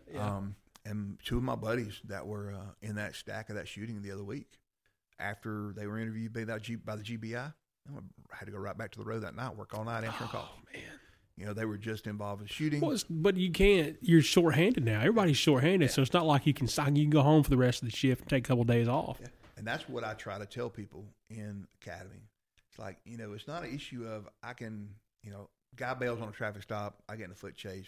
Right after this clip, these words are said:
Speaker 2: we run four hundred yards, whatever. We get into a fight, I have to drag him back to the car, my, my uniform's destroyed, I got blood on me or whatever.
Speaker 1: Right.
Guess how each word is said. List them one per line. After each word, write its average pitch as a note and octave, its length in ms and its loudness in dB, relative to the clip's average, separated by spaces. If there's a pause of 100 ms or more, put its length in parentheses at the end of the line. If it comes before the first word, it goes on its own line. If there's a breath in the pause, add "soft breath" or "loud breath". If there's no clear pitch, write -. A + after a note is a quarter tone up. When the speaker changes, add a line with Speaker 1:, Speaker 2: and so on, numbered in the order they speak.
Speaker 2:
we F#2+ 160 -14
run G2+ 460 -12 (420)
four G#2 140 -10
hundred G2+ 160 -8
yards, G2+ 260 -8
whatever. A2+ 360 -6 (300 loud breath)
We C#3 100 0
get C3+ 120 0
into B2 200 -4
a A#2 40 -4
fight, A#2 340 -2
I A2 60 -2
have A2 120 -8
to G#2 60 -14
drag G#2+ 180 -6
him G#2 80 -10
back G2+ 160 -6
to G2 40 -16
the G#2 100 -14
car, A2 420 -2
my, F#2 120 -10 (220)
my F2 360 -14
uniform's A2+ 540 -8
destroyed, A2 540 -8
I F#2+ 80 -10
got G#2 180 -14
blood A#2+ 280 -4
on A2+ 140 -4
me A2+ 60 -8
or G2 40 -8
whatever. A2+ 320 -2
Speaker 1:
Right. A#2 360 2